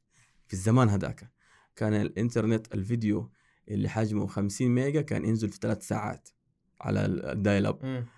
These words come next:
Speaker 1: حلو، كنت أس-، قبل ما أنام أسوي داونلود، أنام، أصحى، آه، خلاص خمس-، خمسين ميجا، يكون هو كله ثلاث دقائق. بس اتعلمت. فاللي دحين يقول لك: "أنا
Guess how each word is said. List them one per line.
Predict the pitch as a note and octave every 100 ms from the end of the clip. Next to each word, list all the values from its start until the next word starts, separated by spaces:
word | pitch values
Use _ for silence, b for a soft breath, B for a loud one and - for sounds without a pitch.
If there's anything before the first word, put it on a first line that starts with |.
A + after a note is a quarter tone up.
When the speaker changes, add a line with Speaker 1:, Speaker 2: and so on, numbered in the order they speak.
| B B B
Speaker 1:
حلو، | A2+ C#3+
كنت | D3+ D3
أس-، | A2+ A2+ A#2
قبل | - B2+ C#3
ما | B2
أنام | C3+ F#3 -
أسوي | C3
داونلود، | A#2 A2 C#3+ F#3+
أنام، | G#2+ C#3+ D#3+
أصحى، | D3+ E3
آه، | C3 G#2+
خلاص | G2+ G#2 G#2 -
خمس-، | A#2 A2+ -
خمسين | - G#2 B2
ميجا، | G#2+ F#2+ G2
يكون | A2+ D3
هو | C3+ B2
كله | C#3 B2
ثلاث | G#2+ G2+
دقائق. | G2+ - - - _ _ b b
بس | A2+ A2+
اتعلمت. | - A2+ G2 G#2 - _ b b b b b b b _
فاللي | - G2+
دحين | G2+ G#2+ C3 B2+
يقول | A2 A#2+
لك: | A2 -
"أنا | G2+ G2+ G2+ F#2 - -